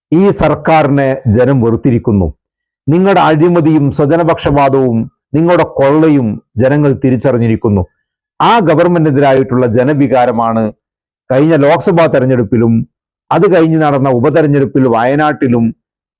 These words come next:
പാലക്കാടുമൊക്കെ വമ്പിച്ച വിജയം യു ഡി എഫിനുണ്ടായത്.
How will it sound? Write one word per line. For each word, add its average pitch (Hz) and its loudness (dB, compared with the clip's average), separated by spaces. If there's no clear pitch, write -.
പാലക്കാടുമൊക്കെ 139 0
വമ്പിച്ച 143 0
വിജയം 127 0
യു 117 0
ഡി 127 0
എഫിനുണ്ടായത്. 107 -2